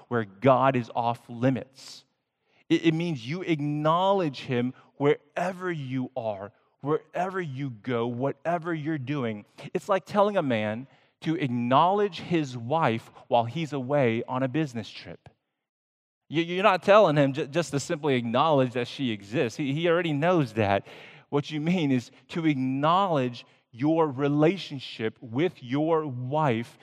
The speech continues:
and how it affects all of your ways, wherever you are, whatever you're doing,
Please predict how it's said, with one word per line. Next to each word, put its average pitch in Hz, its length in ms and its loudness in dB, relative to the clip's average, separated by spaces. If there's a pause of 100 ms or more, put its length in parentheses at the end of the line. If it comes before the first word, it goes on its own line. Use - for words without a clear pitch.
(120)
and 127 100 2
how 156 260 2
it 147 120 0
affects - 680 -2 (180)
all 170 500 2
of 151 240 2
your 151 300 0
ways, 139 480 2
wherever 165 460 0
you 127 340 -2
are, 120 180 6 (220)
whatever 156 440 4
you're 131 180 -2
doing, 123 460 -2